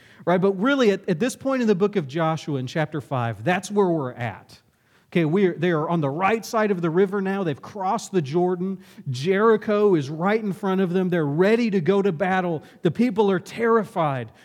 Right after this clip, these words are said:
They're shaking. And now it's time for the speech. It's time to charge.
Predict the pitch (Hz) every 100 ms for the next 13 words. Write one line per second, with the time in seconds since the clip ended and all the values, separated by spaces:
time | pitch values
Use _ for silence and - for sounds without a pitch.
0 | _ 196 196 - 196 226 - 175 160 180
1 | 208 214 202 - 220 240 240 240 220 214
2 | - 226 151 - 156 - 208 220 226 226
3 | 208 - 220 185 139 117 110 -